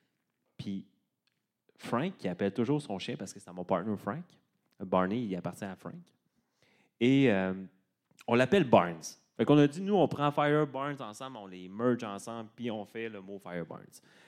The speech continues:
Mais, au-delà de ça, il y a une, il y a une démarche en arrière de ça. Parce que nous, en créant le nom, on cherchait un nom pour que ça devienne, ou que tu t'appropries le nom, ok ? Comme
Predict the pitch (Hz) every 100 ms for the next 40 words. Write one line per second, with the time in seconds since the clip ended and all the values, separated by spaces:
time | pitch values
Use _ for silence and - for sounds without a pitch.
0 | _ _ - 95 120 104 - _ _ _
1 | _ _ _ _ _ _ _ _ - 196
2 | 185 127 131 107 - 107 156 104 95 95
3 | _ _ _ 104 98 95 113 107 117 117
4 | 87 - - _ _ _ _ _ _ 92
5 | 85 87 85 - - - - 120 208 247
6 | - - _ - 104 - 113 135 110 98
7 | 127 175 _ 104 110 104 175 131 127 190
8 | - 120 - 90 90 92 123 143 139 -
9 | _ _ _ - _ _ _ _ _ _
10 | _ _ _ _ _ - 180 - - 147
11 | - 147 - - 147 101 87 87 - _
12 | _ - 87 120 113 - 151 151 139